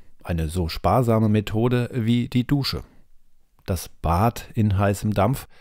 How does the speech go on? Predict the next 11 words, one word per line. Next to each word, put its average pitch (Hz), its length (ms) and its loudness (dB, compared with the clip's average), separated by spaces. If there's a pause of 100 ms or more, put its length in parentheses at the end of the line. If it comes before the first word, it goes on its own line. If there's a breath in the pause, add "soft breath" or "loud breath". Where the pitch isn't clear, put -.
(340 soft breath)
bot 123 300 0
den 101 160 2
Machthabern 127 500 0
den 120 120 0
Vorteil, 107 460 0
dass 92 200 -6
es - 180 -12
technisch 104 460 -2
unmöglich 117 640 0
war, 101 260 0 (220 soft breath)
hier 127 420 2